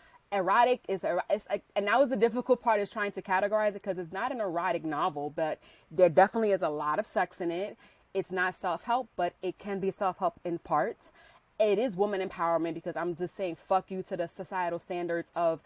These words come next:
one person forever and do this and be this girl for him and be your, be, and, and tone down this for, like, I say fuck you to all of that. So it's a lot of different <laughs> things under the sun, but I think there's something in it for everyone.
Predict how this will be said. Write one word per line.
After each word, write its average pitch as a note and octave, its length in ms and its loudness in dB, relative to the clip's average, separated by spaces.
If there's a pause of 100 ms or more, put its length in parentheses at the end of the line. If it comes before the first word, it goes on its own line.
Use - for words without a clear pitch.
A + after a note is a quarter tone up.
(220)
one E3+ 340 0
person A#3+ 520 -2
forever A3+ 720 -2
and F3+ 300 -2 (220)
do G3+ 160 -2
this B3 280 0
and F3+ 180 -6
be G3 100 -4
this G3 220 -4
girl G3 220 2
for A3+ 160 -8
him A#3+ 320 -8
and F3 240 -2 (580)
be G#3 100 -2
your, A3 180 2
be, F3 300 -10
and, F#3 300 -4
and F#3+ 180 -4
tone G#3 280 -4
down G#3+ 240 -2
this G#3+ 180 -4
for, G#3+ 180 -6
like, F3 240 -4
I F3 180 0
say F#3 200 -4
fuck - 320 -8
you F#3 100 -8
to - 120 -8
all G3 240 -2
of E3 80 -8
that. - 260 -12
So E3+ 400 -6 (320)
it's G#3+ 160 -4
a G3+ 80 0
lot F#3 340 0
of E3 140 -4
different E3+ 320 -10
<laughs> C#3+ 80 -14
things D#3 220 -4
under E3+ 200 -6
the D3+ 100 -10
sun, D#3 360 -8
but D3 360 -8 (440)
I E3+ 60 -4
think A#3 220 -4
there's A3+ 160 -2
something G3 320 -8
in F3+ 100 -4
it E3+ 60 -10
for - 120 -8
everyone. D#3+ 600 -10